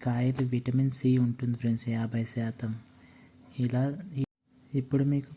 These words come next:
పూత చూపిస్తున్నా చూడండి ఫ్రెండ్స్. ఈ పూలైతే అసలు పూత మాదిరితో లేదు ఫ్రెండ్స్. నేనైతే పూలైతే, నేనైతే పూలే అనుకున్నాను ఫ్రెండ్స్.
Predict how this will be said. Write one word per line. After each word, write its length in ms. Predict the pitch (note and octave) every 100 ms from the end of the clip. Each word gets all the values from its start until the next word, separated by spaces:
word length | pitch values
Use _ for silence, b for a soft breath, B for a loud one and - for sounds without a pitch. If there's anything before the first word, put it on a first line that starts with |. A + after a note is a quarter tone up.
| -
పూత 220 | - C#3 C3
చూపిస్తున్నా 720 | C3 B2+ C3 B2+ - B2 B2+ C3
చూడండి 340 | - B2 B2
ఫ్రెండ్స్. 240 | B2 A#2+ A#2
ఈ 40 | B2 B2+
పూలైతే 580 | - C3+ C3 C3 C#3+ D3 E3
అసలు 400 | C3+ - B2+ C3+ C3
పూత 280 | - C3 C3
మాదిరితో 460 | C3+ C3 C3+ C3 C#3
లేదు 200 | C3+ C3
ఫ్రెండ్స్. 260 | B2+ B2 A#2+
నేనైతే 400 | B2 B2+ B2+ C#3+
పూలైతే, 600 | - - C#3 C3+ C3 D3 E3+ - B B B B B - - - - - - - - -
నేనైతే 420 | C3 B2+ B2+ D3 -
పూలే 320 | C#3 C3+ C#3
అనుకున్నాను 540 | C3+ C3 C3 B2+ B2 B2
ఫ్రెండ్స్. 360 | A#2+ A#2+ -